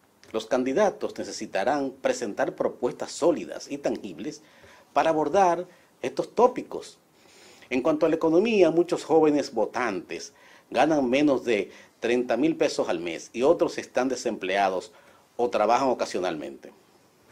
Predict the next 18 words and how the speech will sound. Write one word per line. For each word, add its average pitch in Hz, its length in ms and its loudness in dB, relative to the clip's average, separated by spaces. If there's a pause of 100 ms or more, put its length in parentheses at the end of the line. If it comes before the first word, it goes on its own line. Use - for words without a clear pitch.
(160)
Esto 73 280 -6
indica 156 520 0 (340)
la 107 80 2
urgente 156 380 2
necesidad 127 520 2
de 123 140 8
políticas - 800 -4
de 104 60 -6
empleos 110 580 -2 (260)
y 107 100 -6
de 101 100 0
mejoramiento 101 720 -2
salarial. 69 540 -8
Además, 120 720 -2 (680)
muchos 190 320 4
de 151 60 4
estos - 240 -6
jóvenes 101 520 2